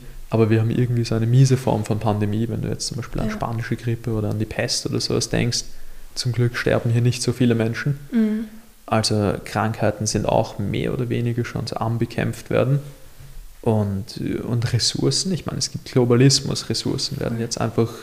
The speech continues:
Speaker 1: äh, wie soll ich sagen, gehandelt,
Speaker 2: Mhm.
Speaker 1: statt von einem besessen und gehortet. Okay, vielleicht das auch, aber er hortet sie und er <laughs> verkauft sie dann.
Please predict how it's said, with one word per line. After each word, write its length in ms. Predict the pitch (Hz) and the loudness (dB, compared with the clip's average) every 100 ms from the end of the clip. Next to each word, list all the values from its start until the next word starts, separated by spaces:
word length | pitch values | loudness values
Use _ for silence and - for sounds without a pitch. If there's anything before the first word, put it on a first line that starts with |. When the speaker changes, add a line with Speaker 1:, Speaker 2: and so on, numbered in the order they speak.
| - | -8
Speaker 1:
äh, 100 | - - - - - - - - - - | -8 -10 -14 -16 -16 -18 -16 -18 -14 -6
wie 60 | 117 | -4
soll 180 | - 107 | -2 -2
ich 80 | |
sagen, 320 | - - 107 107 | -2 -2 -2 0
gehandelt, 580 | 110 110 110 110 139 139 - 240 | 0 0 0 4 2 2 -8 0
Speaker 2:
Mhm. 300 | 214 214 220 | 0 0 -2
Speaker 1:
statt 340 | - 131 - | -2 -2 -4
von 180 | - 101 | -4 -4
einem 280 | 110 107 110 | -2 -2 0
besessen 560 | 113 - - - 117 | 2 2 2 2 0
und 260 | 101 110 - | -4 -6 -6
gehortet. 540 | 110 110 110 143 143 - - - - - - - | -2 0 2 2 2 0 -18 -20 -20 -20 -20 -10
Okay, 180 | - 117 | -6 -4
vielleicht 320 | - - - | -2 -4 -2
das 120 | 117 | 0
auch, 260 | 110 113 - | 2 2 2
aber 120 | 98 | 0
er 100 | 104 | 2
hortet 300 | 107 113 110 | 2 2 0
sie 80 | - | 0
und 80 | 107 | 2
er 80 | 117 | 6
<laughs> 0 | |
verkauft 540 | - 147 156 160 247 | 6 8 8 8 8
sie 100 | - | 8
dann. 220 | 113 143 | 8 6